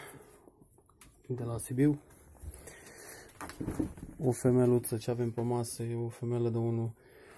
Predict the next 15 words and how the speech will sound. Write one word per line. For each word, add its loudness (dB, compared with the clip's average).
un 0
an 2
jumate, 2
unu -4
virgulă -2
cinci -2
ani, 0
<clears throat> -14
cu 4
o 2
fătare 2
la 0
activ -2
la 0
el. -2